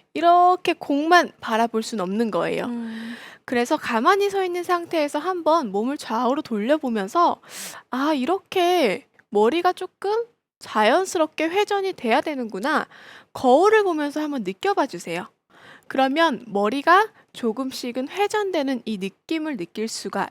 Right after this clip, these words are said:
Speaker 1: 있습니다.
Speaker 2: 음.
Speaker 1: 이거를 스윙에서도 적용시키는 건데 우리가 백스윙을 할 때도 어느 정도는 오른쪽으로 머리를 회전시키는 느낌,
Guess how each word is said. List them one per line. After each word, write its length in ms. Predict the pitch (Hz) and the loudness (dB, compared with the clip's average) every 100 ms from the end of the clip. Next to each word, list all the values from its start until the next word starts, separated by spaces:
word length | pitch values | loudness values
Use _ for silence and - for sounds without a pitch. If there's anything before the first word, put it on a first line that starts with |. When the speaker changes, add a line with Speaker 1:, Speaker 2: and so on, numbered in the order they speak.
| - | -8
Speaker 1:
있습니다. 580 | 233 - 233 - - - - 233 | -10 -6 -6 -6 -8 -8 -14 -12
Speaker 2:
음. 200 | 220 208 | -10 -8
Speaker 1:
이거를 540 | 226 269 254 320 - _ | 2 2 4 2 -2 _
스윙에서도 720 | - - 440 440 403 349 285 | -8 0 2 2 0 -2 -6
적용시키는 720 | 262 220 196 226 - 269 247 | -6 -6 -4 -6 -6 -4 -4
건데 560 | 208 190 214 294 226 - _ _ _ _ - - - - - _ | -4 -4 0 0 0 -6 _ _ _ _ -20 -20 -20 -20 -20 _
우리가 260 | 220 277 285 | 0 2 4
백스윙을 720 | 403 427 - - 440 403 370 | 4 2 0 2 2 2 2
할 100 | 330 | 2
때도 540 | - 262 240 359 440 - - _ _ | 2 0 2 2 2 0 -12 _ _
어느 340 | 190 202 370 | -2 2 2
정도는 760 | 415 403 370 359 330 330 330 330 | 2 0 -2 -2 -2 -2 -2 -2
오른쪽으로 840 | - 403 247 277 269 254 247 240 233 | 0 0 0 -4 -4 -4 -4 -4 -2
머리를 460 | 185 185 208 233 | -2 -2 0 -2
회전시키는 800 | 311 381 415 403 - 320 285 254 | -2 0 0 -2 -8 -6 -4 -4
느낌, 560 | 175 - - 202 320 | -6 -8 -4 0 0